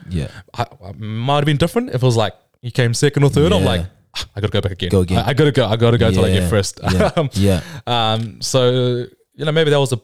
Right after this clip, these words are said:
Speaker 2: a blessing in disguise for me as well. You know
Speaker 1: Mm.
Speaker 2: what I mean? 'Cause, um, I, I really pushed my body to the limits.
Speaker 1: Yeah.
Speaker 2: You know, when I started the prep, I think I started at, like, eighty-nine K Gs.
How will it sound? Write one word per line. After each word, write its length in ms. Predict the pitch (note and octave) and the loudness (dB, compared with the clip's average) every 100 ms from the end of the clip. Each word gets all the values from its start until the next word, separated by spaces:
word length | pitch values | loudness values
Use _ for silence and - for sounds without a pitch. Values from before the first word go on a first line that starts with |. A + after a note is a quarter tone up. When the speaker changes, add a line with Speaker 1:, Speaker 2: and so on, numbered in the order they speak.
| A#2+ | -4
Speaker 2:
a 80 | |
blessing 400 | A#2+ B2 - G2 | 0 -2 -2 -2
in 80 | F2+ | -4
disguise 460 | F#2+ - F#2+ F2+ - | -4 -4 -2 -2 -4
for 200 | - F#2 | -6 -4
me 140 | F2+ | -2
as 120 | F#2 G2 | -2 -2
well. 180 | F2+ F#2 | -2 0
You 160 | G2 F2+ | 0 2
know 100 | E2+ | 0
Speaker 1:
Mm. 40 | |
Speaker 2:
what 40 | F2 | -2
I 20 | |
mean? 240 | F#2+ G2 A2 _ | -4 -6 -10 _
'Cause, 260 | A2 G2 G2 | -4 -2 -2
um, 240 | F2+ F2 - | -2 -4 -8
I, 120 | - G#2 | -4 -2
I 140 | G2+ | -2
really 500 | G#2+ F2 G2 F#2+ F2+ | -2 -2 -2 0 -4
pushed 260 | - G2+ F#2 | -4 -4 -4
my 80 | F2 | -2
body 240 | F2+ F#2 | -2 -2
to 100 | - | -6
the 60 | F#2+ | -6
limits. 460 | F#2 F#2+ F#2+ - - _ | -4 -4 -6 -10 -12 _
Speaker 1:
Yeah. 320 | F2 F2+ F#2 F2 _ _ _ | -2 2 2 0 _ _ _
Speaker 2:
You 80 | G2+ | -4
know, 140 | F#2+ - | -4 -4
when 160 | G#2 | -4
I 60 | A2 | -4
started 400 | - A2+ C3+ C3 | -2 0 0 0
the 80 | F#2+ | -2
prep, 320 | - F2 - _ _ | -4 -8 -8 _ _
I 60 | - | -12
think 200 | - F#2+ | -8 -6
I 60 | F2+ | -8
started 380 | - G2+ A#2+ A2+ | -8 -6 -4 -4
at, 60 | |
like, 200 | F#2 E2 - _ | -4 -8 -12 _
eighty-nine 340 | A2 A2 G2 G2 | -4 -2 -2 -2
K 200 | G2+ G#2 | -2 -2
Gs. 340 | A2 F2 - | -4 -6 -14